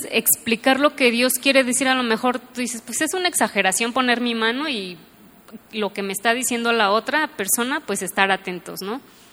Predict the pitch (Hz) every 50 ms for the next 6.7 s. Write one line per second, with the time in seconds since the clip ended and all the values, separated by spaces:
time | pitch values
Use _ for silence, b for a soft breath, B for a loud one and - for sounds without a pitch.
0 | B B B B B B B B B B B B _ _ - 240 240 240 240 233
1 | 226 214 208 - - - - - 247 247 247 - 294 277 - 320 302 - - -
2 | 311 277 269 262 262 262 269 277 277 247 269 262 - - 202 196 196 - - 247
3 | 247 254 294 339 - - - - - - - - - - - - - - - -
4 | - 285 302 311 330 330 311 302 254 240 - - 226 214 208 202 - 202 202 202
5 | - - 233 240 254 247 - - - - 208 214 214 208 208 202 202 202 - -
6 | 208 196 202 214 240 262 254 247 247 240 220 214 220